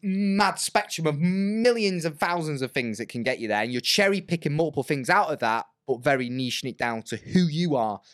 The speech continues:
as a person. So have that intuition when you're reading the books, you listen to the podcasts, you're doing the courses, you're investing in the coaches. Have that intuition of who you are as a person,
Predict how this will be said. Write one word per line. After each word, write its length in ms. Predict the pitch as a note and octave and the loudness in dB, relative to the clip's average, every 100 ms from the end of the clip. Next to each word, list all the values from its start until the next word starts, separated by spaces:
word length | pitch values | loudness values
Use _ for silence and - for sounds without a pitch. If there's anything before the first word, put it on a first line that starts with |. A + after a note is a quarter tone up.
| _ | _
as 160 | C3+ A2+ | -8 -8
a 40 | |
person. 420 | - B2+ B2 A#2+ | -2 0 0 -2
So 260 | A2 B2 A#2 - - - - | -4 -2 -2 -6 -20 -20 -4
have 380 | - G#3+ B3+ - | 2 4 2 2
that 180 | A#3 | 0
intuition 720 | A3 G#3 - D3+ B2 C#3+ C#3+ C#3+ | 0 -4 -2 -2 -2 -2 -2 0
when 160 | D3+ | 0
you're 100 | F3 | 2
reading 320 | F3 G3 F3+ | 4 2 4
the 80 | G3 | 2
books, 460 | F3 D3 D#3+ - - | 4 2 2 -4 -4
you 80 | B2+ | -2
listen 280 | D3 F#3 F3+ | -2 -2 -2
to 100 | F3 | -2
the 80 | |
podcasts, 680 | G3 - E3+ - E3 E3+ - | 0 0 -4 -2 -2 0 -2
you're 120 | C#3 | -12
doing 260 | - D3+ F#3+ | -4 -2 0
the 60 | F#3+ | -4
courses, 640 | - E3+ E3+ E3 D#3+ D3+ | 0 2 4 2 -4 -6
you're 80 | C3+ | -4
investing 380 | B2 E3+ - G3 | -4 -4 -4 -2
in 80 | F#3+ | -2
the 40 | |
coaches. 420 | - D3+ D3+ D3 | 0 -2 -2 -8
Have 300 | - G3+ B3 | -4 -2 0
that 120 | B3+ A3 | 0 0
intuition 840 | G#3+ G3+ - F#3+ G#3+ - A#2 F2+ - - - - | -2 -4 -2 0 0 0 -6 -6 -14 -20 -18 -6
of 200 | A#2+ B2+ _ - - | -6 -8 _ -12 2
who 80 | A#3 | 4
you 300 | G#3+ A3 G3 | 6 4 4
are 360 | B2+ G#2 B2+ - _ _ - | 2 0 -8 -10 _ _ -4
as 160 | D#3+ | 0
a 60 | F3 | 0
person, 640 | E3 C#3 A#2 - A#2 E3 | 2 2 2 -2 -6 -8